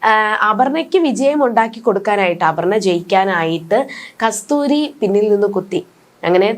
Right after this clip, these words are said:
തന്റെ മകൾക്ക് വേണ്ടിയിട്ട് നടരാജൻ കോടതിയിൽ വരത്തില്ല എന്നും വിളിച്ചു പറഞ്ഞു. ഇനി എന്ത് ചെയ്യുമെന്ന് ജാനകിക്കും അറിയത്തില്ല. കാരണം കേസ് കോടതിയിൽ എത്തിയിട്ടുണ്ട്.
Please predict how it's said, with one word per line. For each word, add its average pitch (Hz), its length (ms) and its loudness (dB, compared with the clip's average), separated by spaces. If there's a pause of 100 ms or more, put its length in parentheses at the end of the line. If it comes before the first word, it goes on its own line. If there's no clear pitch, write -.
തന്റെ 202 160 2
മകൾക്ക് 247 420 0
വേണ്ടിയിട്ട് 233 480 0
നടരാജൻ 208 540 0
കോടതിയിൽ 185 480 0
വരത്തില്ല 202 800 0
എന്നും 180 420 0 (180)
വിളിച്ചു 160 340 -4
പറഞ്ഞു. 143 240 -6 (540)
ഇനി 180 120 4
എന്ത് 196 220 2
ചെയ്യുമെന്ന് 226 680 0
ജാനകിക്കും 202 600 -2
അറിയത്തില്ല. 208 560 0 (300)
കാരണം 277 340 0
കേസ് 285 220 2
കോടതിയിൽ 277 460 2
എത്തിയിട്ടുണ്ട്. 254 600 0